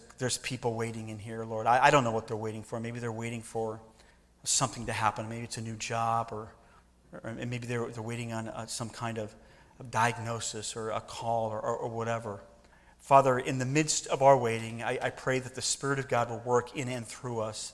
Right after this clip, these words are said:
as we trust in you for the place that we would be, the plan that you would have for us. And Father, that you would give us strength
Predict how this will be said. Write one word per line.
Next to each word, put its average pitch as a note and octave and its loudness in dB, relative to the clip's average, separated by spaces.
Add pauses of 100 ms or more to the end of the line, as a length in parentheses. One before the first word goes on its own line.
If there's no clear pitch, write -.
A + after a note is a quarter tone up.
as A#2+ -4
we A#2+ -10
trust - -2
in A2+ -8
you A2+ -10 (540)
for - -4
the A#2 -8
place C#3 0
that D#3+ -4
we D3 -2
would C#3+ -4
be, C#3+ -4
the C3 -6
plan B2+ -6
that C3 -6
you C3 -6
would A#2 -6
have A#2 -8
for A2+ -10
us. - -12 (600)
And B2+ -10
Father, D#3+ 10
that C#3 2
you F3 2
would E3+ 6
give B2+ 2
us G#2+ 0
strength - -8